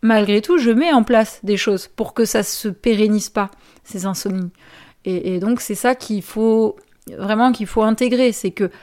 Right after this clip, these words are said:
euh, voilà, avoir des insomnies, mais c'est, voilà, ça arrive à beaucoup, beaucoup de monde. Euh, maintenant, l'insomnie, euh, chronique tout le temps, tout le temps, c'est que il faut, il faut faire quelque chose. C'est quand même, ça, ça,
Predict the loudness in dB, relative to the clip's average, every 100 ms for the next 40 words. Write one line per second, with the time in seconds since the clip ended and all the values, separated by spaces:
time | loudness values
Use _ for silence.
0 | -20 -20 _ _ _ -8 -6 -4 0 2
1 | 4 2 2 2 2 0 0 2 4 6
2 | 6 4 2 -4 -8 -4 -2 0 0 0
3 | 0 -2 2 4 4 2 2 0 2 0
4 | 0 -4 -2 -2 0 2 0 -2 _ -20
5 | -20 -20 _ -8 -4 -2 -2 0 2 4
6 | 2 0 -4 -2 -2 -2 0 2 2 2
7 | -4 -18 _ -10 -6 -6 -8 -6 0 2
8 | 4 2 -2 -8 -6 -2 -2 0 -4 0
9 | 2 2 0 -6 -4 -4 -4 -8 -4 0
10 | 2 2 2 0 -2 -4 -6 -4 -8 -8
11 | -6 -6 -6 -4 -6 -6 -16 _ _ -10
12 | -6 -2 2 4 4 2 -4 -6 -4 -4
13 | -2 -4